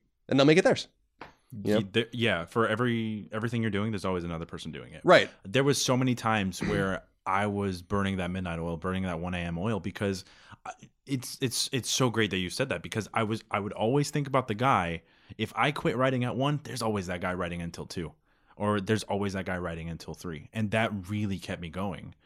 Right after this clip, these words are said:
Speaker 2: It is about the persistence. It is a, it is about, it is about that nature.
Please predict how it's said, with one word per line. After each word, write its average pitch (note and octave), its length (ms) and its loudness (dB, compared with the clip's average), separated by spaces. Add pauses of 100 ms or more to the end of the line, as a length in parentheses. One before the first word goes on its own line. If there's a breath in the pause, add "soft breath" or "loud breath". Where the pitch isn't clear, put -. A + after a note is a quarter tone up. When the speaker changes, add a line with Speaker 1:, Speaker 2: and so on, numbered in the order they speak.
(260 soft breath)
Speaker 2:
It A2 160 2
is A2+ 160 4
about G2 260 2
the - 80 -6
persistence. - 800 -8
It G2 140 -4
is G2 180 -2
a, F2+ 80 -4 (120)
it F#2+ 140 -6
is F2+ 140 -6
about, F2 380 -4
it F#2 140 -6
is F#2 100 -8
about E2+ 160 -6
that E2 140 -8
nature. F2 260 -8